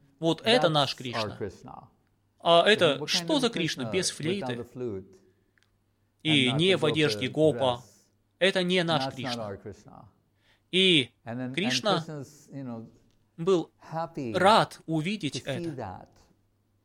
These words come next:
Speaker 2: How
Speaker 1: Насколько
Speaker 2: fanatical
Speaker 1: фанатичны
Speaker 2: they
Speaker 1: они.
Speaker 2: are.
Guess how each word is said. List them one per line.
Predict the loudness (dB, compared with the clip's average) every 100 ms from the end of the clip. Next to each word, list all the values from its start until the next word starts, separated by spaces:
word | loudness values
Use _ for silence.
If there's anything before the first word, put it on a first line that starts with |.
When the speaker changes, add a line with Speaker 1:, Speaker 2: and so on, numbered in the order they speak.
| _ _ _ _ -8
Speaker 2:
How | -4 -2 -2 -4 0
Speaker 1:
Насколько | 0 4 4 6 8 6 6
Speaker 2:
fanatical |
Speaker 1:
фанатичны | 4 4 4 0 -4 -2 0 0 0
Speaker 2:
they |
Speaker 1:
они. | 2 0 0 0 -2
Speaker 2:
are. | -6 -14